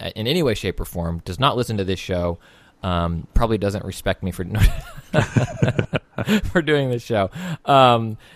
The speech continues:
and I'm like, "Oh, you wanna do this?" And she's like, "Oh, is this an Oculus?" And I was like, blown, I'm like, "Yeah." She goes, "Oh, is that, is, this is the guy from the guy who is, like, really racist or did those horrible things. And it's not that he supports Trump that I don't like.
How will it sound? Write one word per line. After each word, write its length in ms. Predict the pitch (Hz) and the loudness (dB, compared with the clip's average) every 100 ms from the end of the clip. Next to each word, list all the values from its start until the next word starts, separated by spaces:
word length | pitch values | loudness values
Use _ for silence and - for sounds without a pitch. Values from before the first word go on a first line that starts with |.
| - | -6
and 100 | 123 | -2
I'm 120 | 117 | 0
like, 140 | 120 - | 0 4
"Oh, 100 | 202 | 4
you 140 | 143 | 4
wanna 120 | 139 | 2
do 100 | 139 | 2
this?" 100 | 139 | 0
And 100 | 127 | -2
she's 60 | - | -6
like, 140 | 127 180 | -4 0
"Oh, 160 | 175 | 2
is 120 | 135 | 2
this 260 | 135 170 - - | 0 -2 -2 -10
an 100 | 107 | -4
Oculus?" 800 | 98 98 151 151 185 233 - - | -2 -2 -4 -2 -2 -4 -10 -10
And 100 | 117 | -8
I 20 | |
was 140 | 107 107 | -6 -4
like, 140 | 98 - _ _ - | -6 -10 _ _ -10
blown, 320 | 120 139 156 | 0 2 2
I'm 80 | 117 | 0
like, 180 | 107 - | -4 -2
"Yeah." 340 | 226 302 113 - _ _ - | 0 0 -2 -8 _ _ -16
She 100 | - | -4
goes, 200 | 135 113 - | -4 -4 -2
"Oh, 280 | 185 220 120 | 2 4 2
is 140 | 104 | 0
that, 200 | 151 170 | -2 -2
is, 120 | 139 131 | -4 -2
this 220 | 170 196 | -2 -2
is 120 | 160 | -6
the 80 | 160 | -4
guy 420 | 143 143 143 143 - _ _ _ | 0 2 2 -2 -10 _ _ _
from 200 | - 151 | -6 -6
the 60 | 127 | -2
guy 380 | 131 131 135 | 2 4 4
who 380 | 123 123 127 120 | 2 0 0 0
is, 260 | 85 113 110 | -2 -4 -4
like, 200 | 110 98 | -6 -4
really 260 | 117 127 113 | -2 0 0
racist 640 | 117 120 - 123 113 107 | 0 0 -2 -4 -4 -6
or 40 | |
did 180 | 98 117 | -6 -2
those 160 | 117 - | -2 -2
horrible 320 | 120 113 110 | -4 -2 -4
things. 480 | - 113 110 110 - | -4 -4 -4 -6 -8
And 100 | 131 | -8
it's 120 | 127 | 0
not 120 | 208 | 0
that 120 | 226 | 0
he 80 | 190 | -4
supports 480 | 185 165 - 147 - | -6 -4 -2 -4 -6
Trump 340 | - 180 165 | -4 -2 -2
that 100 | - | -2
I 120 | 101 95 | -4 -2
don't 180 | 92 | -6
like. 320 | 95 95 104 | -6 -6 -6